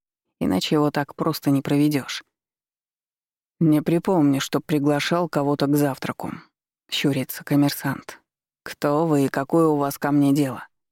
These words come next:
Отвесив почтительный поклон, без предисловий перехожу к сути. Ко мне в руки попала любопытная вещица.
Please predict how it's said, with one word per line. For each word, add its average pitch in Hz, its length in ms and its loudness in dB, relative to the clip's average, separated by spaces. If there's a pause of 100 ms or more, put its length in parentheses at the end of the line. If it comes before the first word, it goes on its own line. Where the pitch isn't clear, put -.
(640)
Отвесив 180 480 -4
почтительный 160 640 0
поклон, 156 480 0
без 135 160 -2
предисловий 139 640 0
перехожу 139 480 -2
к - 100 -8
сути. - 400 -8 (1080)
Ко 151 140 0
мне 175 280 4
в 175 80 0
руки 180 240 2
попала 165 360 0
любопытная 156 640 2
вещица. 156 540 -2